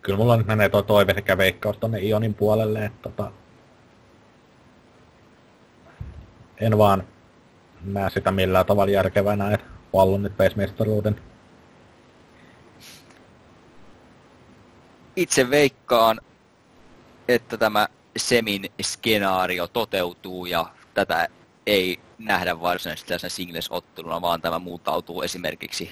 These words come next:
Speaker 2: tag-otteluksi ja sitten pillastuneet fanit chanttäävät jotain pillastunutta. Öö,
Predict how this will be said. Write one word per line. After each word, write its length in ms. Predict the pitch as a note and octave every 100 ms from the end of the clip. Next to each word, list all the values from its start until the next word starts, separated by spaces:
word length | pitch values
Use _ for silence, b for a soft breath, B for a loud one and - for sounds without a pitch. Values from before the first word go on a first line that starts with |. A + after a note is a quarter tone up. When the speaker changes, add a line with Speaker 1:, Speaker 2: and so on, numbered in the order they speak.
| -
Speaker 2:
tag-otteluksi 960 | F2+ F2 - F2 - F#2 D2 - - E2
ja 140 | D#2 -
sitten 460 | - - - E2 D#2+ _ _ b b b b - -
pillastuneet 1080 | A#2 G2+ F#2+ - - F2+ F2 E2+ - - _ _ _ _ _ - - _ _ - - -
fanit 480 | A2+ G2 F2+ - - _ _ _ _ _ - -
chanttäävät 840 | F2+ E2 - F2 E2 F2 - - _ _ _ _ _ -
jotain 460 | F2+ D#2 D2+ E2+ _ _ _ _ _ _ _ _ -
pillastunutta. 760 | G#2+ F#2 F#2+ - G#2+ - - - - B B B B - -
Öö, 360 | A#2 A2 A2